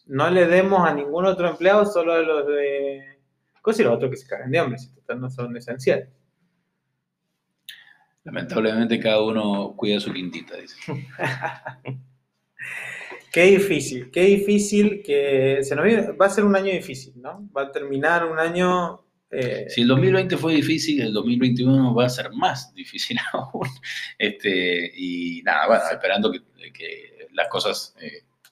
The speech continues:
Speaker 2: mejoren, obviamente. Pero sí, va a ser un año, creo que va a ser un año difícil, so-, sobre todo también porque está muy, eh, digamos, estamos entrando en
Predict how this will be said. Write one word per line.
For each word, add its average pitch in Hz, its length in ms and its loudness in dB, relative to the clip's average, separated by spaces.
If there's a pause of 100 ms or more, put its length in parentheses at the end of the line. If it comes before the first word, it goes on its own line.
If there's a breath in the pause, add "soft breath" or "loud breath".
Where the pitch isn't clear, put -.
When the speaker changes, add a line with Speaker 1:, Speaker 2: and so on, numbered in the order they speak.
(140)
Speaker 2:
mejoren, 117 440 2
obviamente. 113 580 4 (400 loud breath)
Pero 127 380 4
sí, 92 260 -6
va 107 120 0
a - 20 -8
ser 120 140 -4
un 113 100 -2
año, 139 180 2 (260)
creo 262 220 2
que 240 120 2
va 233 100 4
a 220 40 0
ser 233 140 -2
un 226 80 2
año 233 160 2
difícil, 208 280 -2
so-, 196 260 -6 (140)
sobre 123 240 2
todo 190 180 0
también 202 240 -2
porque 196 220 -4
está 165 300 0
muy, 202 420 0 (120)
eh, 110 800 -8 (480)
digamos, 127 380 2 (420 loud breath)
estamos 180 480 4
entrando 160 840 2 (960)
en - 480 -2